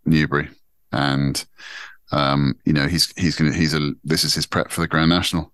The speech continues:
I thought this was tricky. Um, if I had to have a bet,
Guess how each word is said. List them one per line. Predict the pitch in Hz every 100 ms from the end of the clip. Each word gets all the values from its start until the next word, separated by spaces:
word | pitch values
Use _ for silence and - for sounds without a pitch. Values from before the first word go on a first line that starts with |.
| _ _ _ _ _
I | 131
thought | 127 139
this | 117 123
was | 127 -
tricky. | 127 - 139 120 - - _ _ -
Um, | 113 110 110 107
if | 113 113
I | 113
had | 123 120
to | 117
have | 110 98
a |
bet, | 92 104 87 -